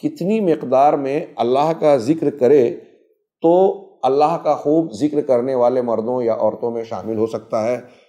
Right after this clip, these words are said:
तो उन्होंने कहा कि जब कोई बंदा अल्लाह के नबी सल्लल्लाहु अलैहि वसल्लम से साबित शुदा अज़कार, जो सुबह के वक्त के अज़कार हैं, शाम के वक्त के अज़कार हैं, दिन और रात के मुख्तलिफ अहवाल की सूरतों में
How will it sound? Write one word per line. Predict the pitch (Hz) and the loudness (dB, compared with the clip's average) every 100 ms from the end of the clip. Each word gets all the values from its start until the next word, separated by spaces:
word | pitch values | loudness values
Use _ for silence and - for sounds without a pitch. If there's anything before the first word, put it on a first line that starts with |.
| _ | _
तो | - | -2
उन्होंने | 131 147 156 143 | 0 2 2 0
कहा | 117 139 185 - - _ - | 0 2 0 -4 -18 _ -4
कि | 107 | -2
जब | 135 190 151 185 - - | 0 0 2 0 -2 -2
कोई | 147 151 | 0 2
बंदा | 123 110 120 170 196 - _ _ _ _ _ | 0 0 0 0 -4 -16 _ _ _ _ _
अल्लाह | 151 165 202 | 2 4 2
के | 196 156 | 2 2
नबी | 147 202 | 2 0
सल्लल्लाहु | - 143 135 143 165 | 2 2 4 2 4
अलैहि | 147 131 | 2 2
वसल्लम | 123 131 139 160 | 0 0 -2 -2
से | 151 120 139 - - | -4 -2 -2 -4 -12
साबित | - 123 135 180 | -4 -2 -2 -6
शुदा | - 127 120 | -6 -4 0
अज़कार, | 131 117 - 117 90 71 - _ _ - | 2 0 0 0 0 -4 -16 _ _ 0
जो | 127 | 2
सुबह | 131 123 139 165 | 2 0 0 2
के | 165 | 4
वक्त | 156 151 - | 4 2 2
के | 139 | 2
अज़कार | 123 131 131 | 2 2 2
हैं, | 131 135 151 - _ | 0 -4 -8 -16 _
शाम | - 113 135 156 | -8 -2 -2 2
के | 160 | 4
वक्त | 143 - | 4 2
के | - | 0
अज़कार | 107 - 120 120 | 0 2 2 2
हैं, | 123 127 - - _ 95 | 0 -6 -8 -20 _ -4
दिन | 139 165 | -2 0
और | 131 120 | -2 -2
रात | 123 139 - - | 0 0 -2 -4
के | 160 | -4
मुख्तलिफ | 127 113 127 139 165 - | -4 -6 -4 -2 -2 -4
अहवाल | 113 117 131 156 165 | -4 0 2 2 0
की | 151 139 | -4 -8
सूरतों | 139 120 123 160 135 | -6 -6 -2 0 0
में | 120 | -2